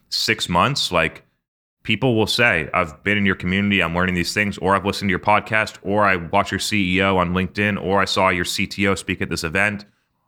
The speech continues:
or they'll give you that information. So if you're trying to figure out how to measure anything in dark social, like, self-reported attribution is by far the easiest thing ever to implement. It'll get you way further than you are right now. And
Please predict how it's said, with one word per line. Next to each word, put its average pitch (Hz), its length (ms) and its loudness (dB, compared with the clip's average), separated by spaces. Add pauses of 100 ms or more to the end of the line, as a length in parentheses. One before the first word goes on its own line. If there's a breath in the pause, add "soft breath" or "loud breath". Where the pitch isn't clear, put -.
(180)
or 90 200 2
they'll 90 220 -2
give 113 260 -2
you 110 80 0
that 92 160 2
information. 90 560 -4
So 82 400 -2
if 95 100 -4
you're 98 120 0
trying 120 500 2
to 101 120 -2
figure 98 360 0
out 104 220 2
how 92 120 0
to 87 80 0
measure 87 540 0
anything 110 360 0
in 85 120 -2
dark 82 240 0
social, 80 580 -2 (340 soft breath)
like, 87 120 -4
self-reported 120 640 2
attribution 101 500 0
is 78 100 -6
by 82 160 0
far 98 240 2
the 82 160 -4 (100)
easiest 107 520 0
thing 104 240 0
ever 107 320 2
to - 180 -6
implement. 120 560 -2 (400)
It'll 110 140 2
get 113 220 -2
you 101 80 2
way 101 180 2
further 101 340 0
than 95 160 0
you 90 140 2
are 90 140 6
right 85 240 0
now. 101 460 0 (380 soft breath)
And 95 200 -2